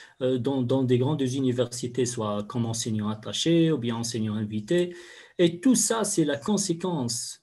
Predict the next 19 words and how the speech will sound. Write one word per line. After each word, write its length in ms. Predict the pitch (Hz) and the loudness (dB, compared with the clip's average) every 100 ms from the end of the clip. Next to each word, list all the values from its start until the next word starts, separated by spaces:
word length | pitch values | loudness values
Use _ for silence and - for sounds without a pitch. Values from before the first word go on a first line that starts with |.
| - | -8
de 220 | 117 135 | -2 -2
ces 200 | - - | -2 -4
publications 720 | 135 131 135 127 117 156 151 | -6 -8 -2 0 0 -2 -2
et 180 | 123 113 | -2 -2
ces 340 | - 123 123 | 0 2 0
travaux, 540 | 123 120 107 120 120 101 | -2 -4 -4 -2 -2 -2
euh, 320 | 98 95 - - | -4 -8 -12 -12
scientifiques. 720 | - - 110 113 - 107 - - _ _ _ _ _ _ _ _ _ _ _ _ _ _ _ _ _ _ _ _ _ _ _ _ _ _ _ _ _ _ _ _ _ _ | -8 -6 -6 -8 -10 -12 -16 -20 _ _ _ _ _ _ _ _ _ _ _ _ _ _ _ _ _ _ _ _ _ _ _ _ _ _ _ _ _ _ _ _ _ _
<clears throat> 60 | - 107 - - - - _ _ _ _ _ _ _ _ - - - _ _ - | 0 0 0 -4 -4 -10 _ _ _ _ _ _ _ _ -20 -20 -20 _ _ 4
Alors, 340 | 202 185 113 - | 6 6 4 4
et, 240 | 160 170 | 6 6
et 40 | 165 | 6
cette 220 | 208 165 | 4 4
valorisation 720 | 190 190 196 190 185 214 202 | 6 6 4 2 2 2 2
et, 240 | 151 147 208 | 2 -2 -4
et 80 | |
cette 280 | 160 180 180 | 0 2 2
réputation 560 | 165 214 208 196 180 180 | 0 0 2 0 0 -2
scientifique 680 | - 165 165 160 220 226 | -2 -2 -2 -2 -4 -4